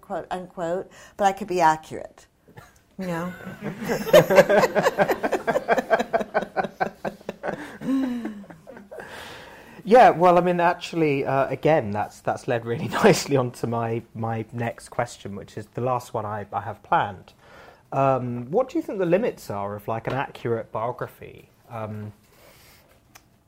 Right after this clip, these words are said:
Speaker 2: you know, it's not possible, it's maybe not desirable to capture every single thing that everyone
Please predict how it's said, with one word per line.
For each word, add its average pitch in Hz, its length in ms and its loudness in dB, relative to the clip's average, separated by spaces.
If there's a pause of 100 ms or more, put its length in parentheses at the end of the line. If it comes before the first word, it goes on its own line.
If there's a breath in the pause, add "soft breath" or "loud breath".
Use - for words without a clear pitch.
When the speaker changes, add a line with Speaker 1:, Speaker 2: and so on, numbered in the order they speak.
(280)
Speaker 2:
you 143 80 -6
know, 110 120 -6
it's 101 240 -12
not 131 280 -2
possible, 107 540 -10
it's 110 180 -12
maybe 117 220 -6
not 113 240 -8
desirable 123 540 -8
to - 100 -20
capture - 420 -10
every 110 240 -14
single 107 320 -14
thing 104 340 -14
that 101 120 -14
everyone 107 400 -14